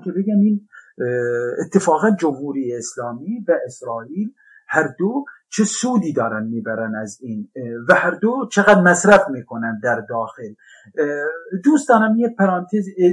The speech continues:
دوست دارم اینجا یه صحبت کوتاهی داشته باشم. خب، با اینکه صحبتام طول کشید، من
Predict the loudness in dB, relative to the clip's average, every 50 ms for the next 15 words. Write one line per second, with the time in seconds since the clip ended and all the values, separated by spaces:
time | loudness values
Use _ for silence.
0 | 2 0 -4 -4 2 4 4 6 6 6 4 2 2 0 -2 0 0 2 2 2
1 | 0 -2 -8 -12 -6 -2 -2 -2 -2 -4 -6 -6 -8 -14 -16 -16 -18 -16 -12 -10
2 | -8 -8 -8 -8 -8 -8 -10 -10 -14 -14 -10 -8 -6 -6 -6 -8 -8 -8 -8 -8
3 | -8 -10 _ _ _ -20 -20 _ _ -8 -6 -6 -6 -4 _ -8 -8 -8 -10 -8
4 | -6 -6 -6 -6 -8 -12 -12 -8 -8 -8 -6 -6 -8 -8 -8 -10 -10 -10 -8 -6
5 | -4 -4 -4 -6 -12 -12 -10 -10 -10 -8 -10 -12 -14 -16